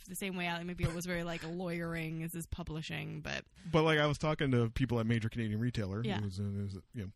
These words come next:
Speaker 2: primarily deals in books.
Speaker 1: Yeah.
Speaker 2: Deal in a lot of other stuff, but we carry a lot of books. And for many of us who work there, that's the side of the business we're most interested in.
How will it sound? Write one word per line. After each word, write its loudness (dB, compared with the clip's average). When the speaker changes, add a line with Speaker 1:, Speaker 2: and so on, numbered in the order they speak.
Speaker 2:
primarily -4
deals 0
in -6
books. 2
Speaker 1:
Yeah. 0
Speaker 2:
Deal -2
in -2
a -2
lot 2
of 6
other 4
stuff, -2
but -4
we -2
carry -2
a 0
lot 0
of -6
books. -2
And -2
for 2
many 4
of 2
us 2
who -2
work 0
there, -2
that's -4
the -4
side -4
of -6
the 0
business 0
we're 2
most 2
interested 0
in. 0